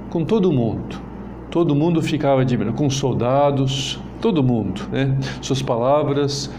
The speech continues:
sua doutrina, suas obras, não deixavam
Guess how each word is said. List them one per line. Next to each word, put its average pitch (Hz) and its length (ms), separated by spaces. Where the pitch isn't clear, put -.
sua - 240
doutrina, 131 680
suas 113 340
obras, 143 640
não 185 300
deixavam 165 680